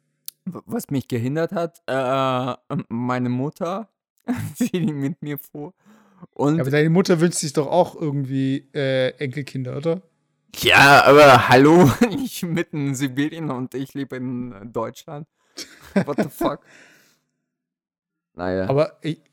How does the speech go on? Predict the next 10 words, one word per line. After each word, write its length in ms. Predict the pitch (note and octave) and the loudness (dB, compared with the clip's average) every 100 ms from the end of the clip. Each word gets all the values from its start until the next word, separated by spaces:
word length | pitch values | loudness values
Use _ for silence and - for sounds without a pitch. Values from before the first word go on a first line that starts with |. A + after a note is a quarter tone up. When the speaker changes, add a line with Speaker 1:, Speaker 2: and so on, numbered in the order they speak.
| _ _ _ | _ _ _
Speaker 2:
ich 80 | B2 | 0
weiß 220 | D#3+ D#3+ | 2 2
nicht, 120 | C#3 | -2
so 140 | D#3+ E3 | -2 -2
wie 80 | |
ich, 160 | D#3+ - | 0 6
Speaker 1:
Au-, 160 | D3 D3+ | 6 8
Speaker 2:
äh 140 | E3+ | 6
Speaker 1:
außer-, 320 | D3 C#3+ F3 - | 6 6 4 2
außerdem 680 | C#3 C#3+ E3 D3+ D#3 D3+ | -4 -2 -4 -2 -4 -6